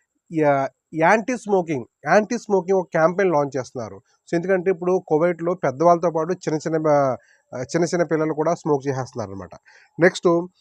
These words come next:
బుధవారం మధ్యాహ్నం నుండి వర్షాలు పడతాయని చెప్పి వాతావరణ శాఖ వారు తెలియజేశారు. అయితే వర్షాలు పడ్డాయో లేదో కొంచెం కామెంట్లో పెట్టండి. నెక్స్ట్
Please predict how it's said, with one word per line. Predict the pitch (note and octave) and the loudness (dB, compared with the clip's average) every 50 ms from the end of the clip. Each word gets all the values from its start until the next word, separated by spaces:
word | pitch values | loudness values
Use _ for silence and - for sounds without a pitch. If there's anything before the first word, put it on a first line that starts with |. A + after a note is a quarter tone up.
| _ _ _ A#2 | _ _ _ -4
బుధవారం | C3 D3 E3+ G3 G3+ G#3 G#3+ G3+ F#3+ | 0 4 6 6 6 6 6 4 2
మధ్యాహ్నం | F3 D#3 F3 F3+ F#3 F#3 | 2 4 4 4 4 4
నుండి | F#3+ F#3+ | 4 2
వర్షాలు | F#3 D#3+ D3+ C#3+ - E3+ D#3+ | 2 2 2 0 0 -2 -2
పడతాయని | D3+ D#3 D3 C#3 D#3+ D#3+ D#3 D3+ | 0 0 0 0 -2 -2 -2 -2
చెప్పి | D#3 C#3+ - D#3+ | -4 -4 -2 0
వాతావరణ | D3+ C3+ C3 B2+ C#3 C#3 C#3 C3+ C3 | 0 0 0 0 0 0 0 0 -2
శాఖ | - C3+ C3 B2 | -4 -6 -4 -2
వారు | C3+ C3 A#2+ | -2 -2 -2
తెలియజేశారు. | B2 - - C3 C3+ B2+ - C#3+ E3 G#3 A#3 _ _ _ _ - | -4 -6 -6 -6 -6 -6 -6 -4 -4 -6 -6 _ _ _ _ -8
అయితే | C3 C3+ E3+ | -2 0 2
వర్షాలు | D3 C#3 C3 C3+ E3 D3 | 2 2 2 0 -2 -2
పడ్డాయో | C3+ C#3+ C3+ B2+ C#3+ D3 D3 C#3 | 0 0 2 4 4 2 2 2
లేదో | C#3+ C#3 C#3 C#3+ | 0 -2 -4 -4
కొంచెం | - D3 C3 C3+ C#3 - | -4 -4 -6 -6 -6 -4
కామెంట్లో | C3 B2 B2 B2+ A#2 A#2 | -4 -2 -2 -2 -2 -4
పెట్టండి. | G#2 G2+ F2+ - F#2+ F#2 F#2 F2+ - - - - - - - D#3+ | -4 -6 -8 -12 -14 -16 -16 -18 -20 -20 -20 -20 -20 -4 -2 -2
నెక్స్ట్ | E3+ - - | 0 0 -2